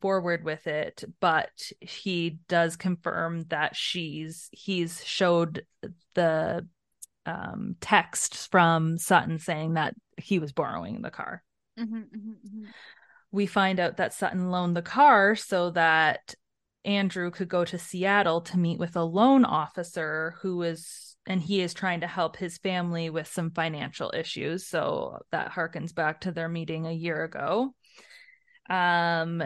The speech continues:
Speaker 1: she s-, he shows Casey the receipts again.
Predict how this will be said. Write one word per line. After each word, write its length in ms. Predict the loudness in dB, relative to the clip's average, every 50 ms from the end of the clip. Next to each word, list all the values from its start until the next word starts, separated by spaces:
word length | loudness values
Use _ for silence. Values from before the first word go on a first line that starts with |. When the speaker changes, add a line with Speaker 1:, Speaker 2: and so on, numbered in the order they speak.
| -4
Speaker 1:
she 260 | -2 -2 -2 0 0 -2
s-, 300 | -4 -6 -10 -16 -16 -18 _ _ _ _ _ _ _ _ _ _ -20
he 240 | -8 -2 0 2 2
shows 800 | 2 4 4 6 6 6 4 4 2 0 -4 -6 -10 -14 -16 -16 -18 -12
Casey 680 | -4 0 0 0 0 0 -4 -8 -6 -4 -4 -2 -4 -4 -4 -2
the 640 | 0 0 4 4 6 8 8 6 6 4 0 -4 -12 _ _ _ -2
receipts 800 | 4 4 6 6 4 2 -2 -2 -2 -4 -8 _ -16 -20 -12 -8
again. 480 | -6 -6 -4 -4 -6 -6 -4 -6 -6 -6